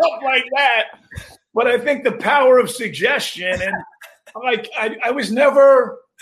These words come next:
second story, my first Division One game was against Arizona. Now, this is a classic, Tony.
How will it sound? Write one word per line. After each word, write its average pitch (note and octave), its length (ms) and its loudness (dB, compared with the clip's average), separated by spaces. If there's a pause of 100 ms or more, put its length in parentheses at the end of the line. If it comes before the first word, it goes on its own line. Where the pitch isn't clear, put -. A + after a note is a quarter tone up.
(520)
second D4+ 320 -2
story, F3+ 560 -2 (720)
my A3 240 -2
first - 720 -2 (840)
Division A3+ 640 -2
One G#3 400 -2
game D3 560 -8 (320)
was F3 160 -8
against F#3 420 -4
Arizona. E3+ 800 -4 (360)
Now, D#3+ 100 -6
this A#3 200 -2
is F#3+ 140 -8
a F3 120 -6
classic, F#3 680 -4
Tony. B2 400 -12